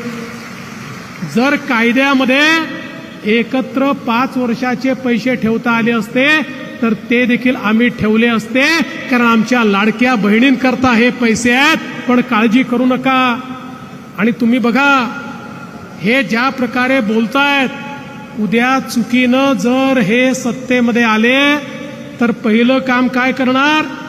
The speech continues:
लाडक्या बहिणींचं अनुदान हे थांबवणार.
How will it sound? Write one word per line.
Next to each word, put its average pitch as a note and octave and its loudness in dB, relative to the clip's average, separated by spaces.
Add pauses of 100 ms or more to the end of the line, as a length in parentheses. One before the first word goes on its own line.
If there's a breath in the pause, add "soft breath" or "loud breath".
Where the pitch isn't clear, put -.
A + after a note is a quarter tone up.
(240)
लाडक्या G#3+ 0
बहिणींचं A#3 2 (100)
अनुदान G#3+ 2
हे G3+ 2
थांबवणार. G3+ 2